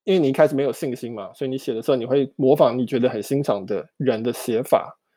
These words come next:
那你会说，诶，比如说 Ben Thompson，我会一开始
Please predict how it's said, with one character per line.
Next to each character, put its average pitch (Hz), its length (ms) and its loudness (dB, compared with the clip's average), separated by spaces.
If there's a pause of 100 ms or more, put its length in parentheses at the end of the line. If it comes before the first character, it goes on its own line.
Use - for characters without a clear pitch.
(340)
那 143 220 4
你 113 140 0
会 127 340 8
说， 131 320 6
诶， 165 220 6
比 175 140 2
如 135 60 4
说 143 440 6
Ben 143 100 8
Thompson， 135 360 2
我 107 100 -2
会 127 160 0
一 120 100 -8
开 131 160 2
始 110 300 -4